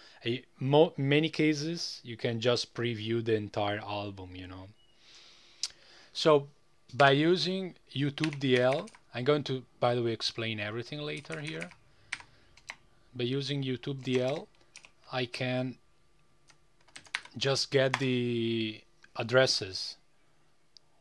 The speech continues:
of all these. In this case, this is the album, you know, just a random one. And this is, are the, the single url address for any track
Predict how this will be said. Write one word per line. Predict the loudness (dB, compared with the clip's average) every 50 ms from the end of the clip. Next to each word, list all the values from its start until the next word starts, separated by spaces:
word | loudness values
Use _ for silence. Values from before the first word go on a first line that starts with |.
| -12 -10
of | -10 -10 -10 -4
all | -2 0 2 2 0 0
these. | 0 0 0 0 -2 -4 -6 -6 -6 -6 -6 -6 -8 -12 -16 _ -20 _ _ _
In | -10 -6
this | -2 -2 -2 0
case, | 2 4 4 4 2 0 -4
this | -8 -8 -8 -6
is | -8 -6
the | -4 -2 0
album, | 0 0 0 0 -2 -2 -2 -2 -4 -6
you | -8 -8
know, | -6 -6 -8 -10 -12 -16 _ _ _ _ _ _ _ _ _ -10
just | -8 -8 -6 -6
a | -6 -8
random | -6 -6 -6 -4 -4 -4 -4 -2
one. | -2 -2 -4 -4 -6 -8 -14 -18 _ _ _ _ _ _ _ _ _ _ _ _ _ _ _ _ _ _ -6
And | -4 -2 0
this | 0 0 0 -2
is, | -2 -4 -4
are | -2 0 2 4 4 2
the, | 2 -2 -2 -2 -2 0 0 -2 -4 -6 -8 _ _ _ _ _ _ _ _ _ _ _ _ _ _ _ _ _ -20 _ _ _ _ -8 -8 -8 _ _ _ _ _ -4
the | 2
single | 4 4 6 6 4 0 0 2 2 2 2 2 -2 -6 -12 _ -6 -2
url | -2 0 0 -2 -4 -6 -8 -10 -14 _ _ _ _ _ -8
address | -6 -6 -2 -2 -2 -2 -2 -2 -6 -6 -6 -10 -12 -16 _ _ _ _ _ _ _ _ _ _ _
for | -4 -2 -2 -2 -2
any | -2 -2 -2 0 0 0 0 -2 -2
track | -4 -2 -2 0 0 0 -2 -6 -10